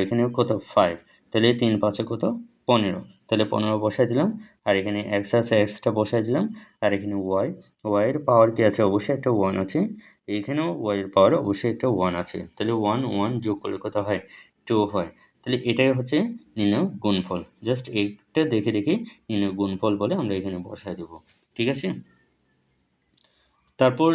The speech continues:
দেখো এই যে দশ নাম্বার, ফাইভ এক্স স্কয়ার মাইনাস এখানে ফোর এক্স ওয়াই, আহ, এটার সাথে কি গুণ করতে হবে, নাইন এক্স স্কয়ার ওয়াই স্কয়ার,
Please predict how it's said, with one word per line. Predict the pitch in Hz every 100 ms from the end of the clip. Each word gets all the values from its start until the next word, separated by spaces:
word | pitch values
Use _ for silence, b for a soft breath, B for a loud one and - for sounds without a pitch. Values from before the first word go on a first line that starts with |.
| 151 117
দেখো | 113 131 110 139
এই | 120
যে | 117
দশ | 113 104 104 110
নাম্বার, | 98 110 131 156 - -
ফাইভ | 101 110
এক্স | 107 104 - - 110 107
স্কয়ার | - 131 175 220 B B -
মাইনাস | 107 95 98 120 147 - - -
এখানে | 101 113 107
ফোর | 107 101 101
এক্স | 98 98
ওয়াই, | 107 127
আহ, | 233 - _ _ - 95 90 92 -
এটার | 123 139 139
সাথে | 151
কি | 170 143
গুণ | 123 123 123
করতে | 123 131 147
হবে, | 170 175 107
নাইন | 98
এক্স | 104 104 - 120
স্কয়ার | - 156
ওয়াই | 107 92 95
স্কয়ার, | - 92